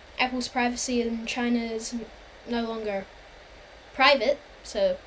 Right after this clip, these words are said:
it's unprivate. <laughs> Um, so in other countries it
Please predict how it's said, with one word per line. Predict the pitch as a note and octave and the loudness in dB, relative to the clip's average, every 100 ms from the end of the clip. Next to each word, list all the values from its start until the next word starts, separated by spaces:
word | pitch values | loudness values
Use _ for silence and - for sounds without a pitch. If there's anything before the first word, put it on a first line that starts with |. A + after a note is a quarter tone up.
| - - | -12 -4
it's | G#3 - - - - - | -4 -4 -10 -14 -20 -8
unprivate. | A#3 A#3+ A#3+ F#3+ G3 C#4 - | 0 0 0 -4 -2 -2 -4
<laughs> | - - - - - - - - - - - - - | -10 -12 -16 -20 -20 -20 -18 -18 -18 -16 -16 -18 -10
Um, | - A#3+ A#3 A#3 A#3 - - - - - - - - - - - - - - | -2 0 2 2 0 -4 -20 -20 -18 -16 -16 -20 -20 -20 -18 -18 -18 -16 -6
so | - C#4 | 2 6
in | C4+ B3+ A#3 | 6 6 2
other | B3 B3+ | 0 -4
countries | B3 G3 - F#3 - | -6 -8 -10 -10 -10
it | - | -12